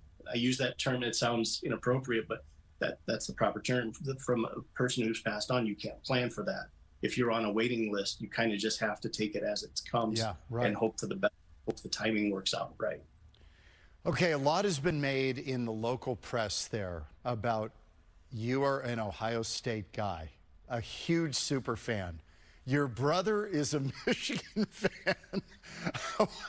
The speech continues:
Speaker 2: Okay, so
Speaker 1: He, he
Speaker 2: Mich-
Speaker 1: grew up a Michigan fan.
Speaker 2: I
Speaker 1: He's
Speaker 2: know
Speaker 1: now
Speaker 2: that.
Speaker 1: been a high school referee, and he can't root for a specific team. But yes, growing up, he was a Michigan fan through and through. And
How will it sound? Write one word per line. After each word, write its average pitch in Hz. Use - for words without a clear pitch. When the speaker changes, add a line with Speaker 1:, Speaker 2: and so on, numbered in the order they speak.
Speaker 2:
Okay, 175
so 175
Speaker 1:
He, 170
he 185
Speaker 2:
Mich- 247
Speaker 1:
grew 165
up 156
a 143
Michigan 131
fan. 123
Speaker 2:
I 165
Speaker 1:
He's -
Speaker 2:
know 170
Speaker 1:
now 127
Speaker 2:
that. 160
Speaker 1:
been 147
a 139
high 143
school 147
referee, 139
and 127
he 147
can't 135
root 143
for 131
a 123
specific 131
team. 107
But 120
yes, 127
growing 123
up, 120
he 127
was 120
a 117
Michigan 117
fan 110
through 113
and 107
through. 101
And 107